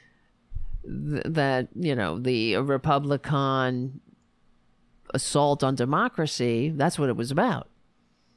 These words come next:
They are not a majority. They are,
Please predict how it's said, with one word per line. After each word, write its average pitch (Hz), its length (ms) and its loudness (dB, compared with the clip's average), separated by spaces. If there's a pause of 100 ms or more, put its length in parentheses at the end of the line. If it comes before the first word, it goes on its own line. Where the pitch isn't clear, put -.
(320)
They 165 300 2
are 175 120 4
not 170 300 4
a 151 60 2
majority. 143 720 2 (1600)
They 147 380 2
are, 127 420 2